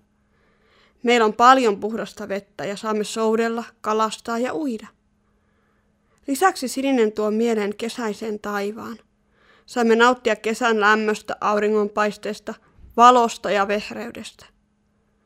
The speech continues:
Meillä on neljä hienoa rikasta vuoden aikaa.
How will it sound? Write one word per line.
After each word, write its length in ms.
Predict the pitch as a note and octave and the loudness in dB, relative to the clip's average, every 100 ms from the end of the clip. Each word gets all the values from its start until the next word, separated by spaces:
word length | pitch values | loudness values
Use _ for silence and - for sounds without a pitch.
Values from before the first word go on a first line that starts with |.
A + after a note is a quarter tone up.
| _ _ _ _ _ _ _ - | _ _ _ _ _ _ _ 0
Meillä 240 | A#3 A#3 | 2 4
on 100 | G#3 | 4
neljä 340 | A3 C4 A#3+ G3+ | 4 4 2 2
hienoa 480 | G#3 A3+ G#3+ G3 | 2 2 2 0
rikasta 520 | G3+ G#3+ A3 G#3 - A3 | -2 -6 -6 -8 -10 -6
vuoden 360 | G#3+ G#3 G3 | -4 -4 -6
aikaa. 420 | G#3+ A3 - G#3+ | -10 -12 -14 -16